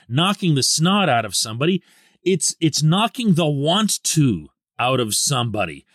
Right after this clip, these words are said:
because you don't have the puck. And if you don't have the puck in hockey, anybody who's participated in this beautiful sport at any level of it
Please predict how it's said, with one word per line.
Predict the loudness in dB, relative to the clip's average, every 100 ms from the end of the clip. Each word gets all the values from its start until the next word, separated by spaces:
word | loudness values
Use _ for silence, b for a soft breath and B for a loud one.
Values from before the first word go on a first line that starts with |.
| b
because | -2 0 0
you | 0 -2
don't | -2 0 4
have | 4 4 0
the | -2
puck. | -6 -4 -2 -2 -6 B B
And | -6
if | 0
you | -2 -2
don't | -4 0 0
have | 0 0
the |
puck | -2 -4 -4 -2
in | -2 -2
hockey, | -2 -4 -2 -2 -2 b b
anybody | -4 -2 -2 -2 -4 -6 -4
who's | -4 -6 -6
participated | -4 -6 -4 -2 -2 -4 -2 -2 0 0
in | 0
this | 0
beautiful | -2 -4 -4 -4 -4 -6
sport | -6 -6 -4 -4 -4
at | -8
any | -4 -4 -4
level | -4 0 2 2
of | 0
it | -2